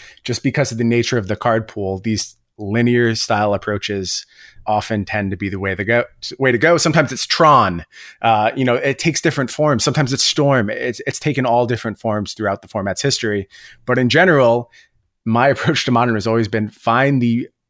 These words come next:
broken thing that is on the right axis and doesn't look to interact with your opponent in any real way. And, and like you said, if you are interacting, it has to be in a m-, method the way Bant Spirits or Humans does, where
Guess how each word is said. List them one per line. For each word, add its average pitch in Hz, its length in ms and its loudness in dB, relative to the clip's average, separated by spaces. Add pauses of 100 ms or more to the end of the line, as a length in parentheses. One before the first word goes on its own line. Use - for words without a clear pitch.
broken 139 360 2
thing 120 380 0 (380)
that 107 300 0
is 110 180 -4
on 117 260 0
the 120 100 2
right 113 240 2
axis 123 520 0
and 98 160 -2
doesn't 117 240 2
look 110 140 0
to - 100 -8
interact 104 360 -2
with 98 80 -12
your 101 140 -4
opponent 104 420 -4
in 98 200 -10 (160)
any 196 220 4
real 123 460 2
way. 107 420 2 (260)
And, 151 240 2
and 180 120 6
like 196 180 6
you 247 100 6
said, 127 240 4
if 117 100 0
you 156 180 2
are 170 300 6
interacting, 127 540 2
it 110 100 -6
has 135 360 0
to 135 80 0
be 127 200 2
in 117 80 2
a 110 60 2
m-, 110 220 0 (180)
method 117 540 0
the 113 80 0
way 110 260 2
Bant 113 340 -2
Spirits 120 380 2
or 120 40 0
Humans 180 440 0
does, 92 200 -2
where 110 300 2